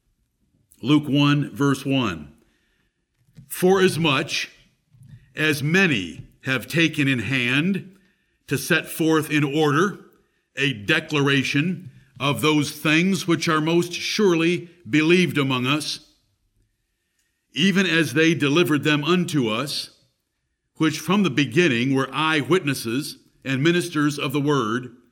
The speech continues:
it seemed good to me also, having had perfect understanding of all things from the very first, to write unto thee in order, most excellent Theophilus,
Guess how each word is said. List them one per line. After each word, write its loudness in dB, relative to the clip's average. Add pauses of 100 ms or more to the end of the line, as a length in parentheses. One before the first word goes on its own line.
(720)
it 0
seemed 0
good 4
to -2
me 2
also, -2 (760)
having 0
had -2
perfect 0
understanding -2
of -4
all -2
things -2 (240)
from 0
the 0
very 2
first, -2 (920)
to 0
write 4
unto 2
thee 2
in 2
order, 2 (420)
most 0
excellent -2
Theophilus, 0